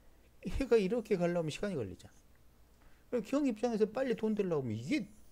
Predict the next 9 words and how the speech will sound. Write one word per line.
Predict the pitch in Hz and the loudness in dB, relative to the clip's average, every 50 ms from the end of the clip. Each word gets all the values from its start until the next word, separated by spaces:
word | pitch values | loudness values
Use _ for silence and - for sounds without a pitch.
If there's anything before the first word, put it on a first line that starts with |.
| - - | -16 -10
빨리 | - 165 151 135 | -6 -6 -6 -6
돈 | - - 101 95 | -8 -10 -10 -10
되죠. | 87 - - - - - - - - - - - - - - - - - _ - - - - - - - - - - - - - - | -12 -14 -16 -20 -20 -20 -20 -20 -20 -20 -20 -20 -20 -20 -20 -20 -20 -20 _ -20 -20 -20 -20 -20 -20 -20 -20 -20 -20 -20 -20 -18 -12
그러니 | - - - 269 277 240 220 214 226 233 233 240 269 - - - - - - - - - - - - - - - - - - - - - - - - - - - - - - - - - - - - - - - - - - - | -6 0 2 2 2 2 2 2 4 4 2 2 0 -4 -14 -20 -20 -20 -20 -20 -20 -20 -20 -20 -20 -20 -20 -20 -20 -20 -20 -20 -20 -20 -20 -20 -20 -20 -20 -20 -20 -20 -20 -20 -20 -20 -20 -20 -20 -20 -20 -20 -20 -20 -6 0
빌, | - 208 233 254 254 240 233 226 202 185 - - 143 - - - - - - - - - - - - - - - - - - - - - - - - - - - - - - - - - - - - - - - - - | 4 6 6 8 6 6 6 6 4 4 2 -2 -6 -8 -10 -20 -20 -20 -20 -20 -20 -20 -20 -20 -20 -20 -18 -18 -18 -20 -20 -20 -20 -20 -16 -10 -6 -2 -2 -2 -2 -2 -6 -8 -14 -16 -16 -20 -20 -20 -20 -20 -14 -8
발음이 | - 120 117 120 120 | -4 0 0 0 0
내가 | 110 107 101 | 0 -2 -2
너무 | 95 95 101 113 120 | -2 -2 -4 -4 -4
좋아. | 110 110 90 92 101 120 151 | -4 -4 -4 -4 -6 -8 -10